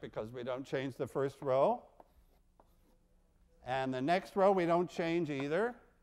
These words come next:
And the last row is the one we do change. And what do I do? Let's see, the, I, I, I subtract two times, so what's this row?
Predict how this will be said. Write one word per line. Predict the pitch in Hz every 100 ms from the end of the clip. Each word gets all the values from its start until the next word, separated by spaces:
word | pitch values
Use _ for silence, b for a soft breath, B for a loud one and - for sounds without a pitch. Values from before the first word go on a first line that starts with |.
| _
And | 127 139 139
the |
last | 139 160 196 214 -
row | 180 180 190 196
is | 190 160
the | 160
one | 165 170
we | 160 147
do | 170 208 -
change. | 151 135 156 220 226 _ _ _ _ _ _ _ _ _ _ b b b b b _ 139
And | 139 143
what | 143 170
do | 170 185
I | 170 165
do? | 151 170 175 185 208 226 - _ _ _ _ _ _ _ _ _
Let's | 123 -
see, | 147
the, | 131 131 135 131 131
I, | 123 135 123 - 120 -
I, | 123
I | 110
subtract | - 120 - 185 185 185 -
two | 226 226 233 233
times, | 180 175 170 - b b b b _ _ _
so | - 123
what's | 156 151
this | 165 151
row? | 165 160 170